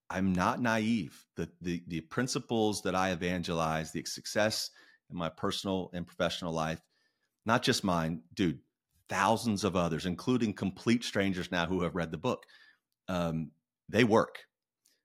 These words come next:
But I'm not naive to the fact that not every organization, not every boss is gonna embrace that. So we, we all must make a decision,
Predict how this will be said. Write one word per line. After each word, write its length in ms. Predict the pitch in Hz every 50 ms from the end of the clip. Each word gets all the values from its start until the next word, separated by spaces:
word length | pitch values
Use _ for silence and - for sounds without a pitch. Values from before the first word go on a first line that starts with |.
| _ _ _ _ _ _
But 100 | - 101
I'm 140 | 104 98 101
not 220 | 104 107 117 135 143
naive 300 | 120 120 120 127 127 -
to 60 | 107
the 80 | 101
fact 340 | 95 - 135 135 131 123 -
that 120 | - 82 90
not 280 | 87 95 107 120 -
every 220 | - 120 120 131 127
organization, 760 | 120 113 113 107 113 117 95 95 87 87 87 - 95 92 90
not 200 | 92 98 110 -
every 220 | 107 107 113 123
boss 400 | 117 - 95 90 87 87 87 -
is 80 | 87 -
gonna 160 | - 90 98
embrace 420 | 95 92 87 110 117 135 131 -
that. 160 | - 87 - -
So 140 | - -
we, 220 | 92 101 120 120 117 - -
we 140 | 123 123 -
all 220 | - 107 120 131 147
must 280 | 160 156 143 135 -
make 200 | 135 120 120 -
a 40 | 120
decision, 580 | 101 101 113 - - 139 160 185 - - -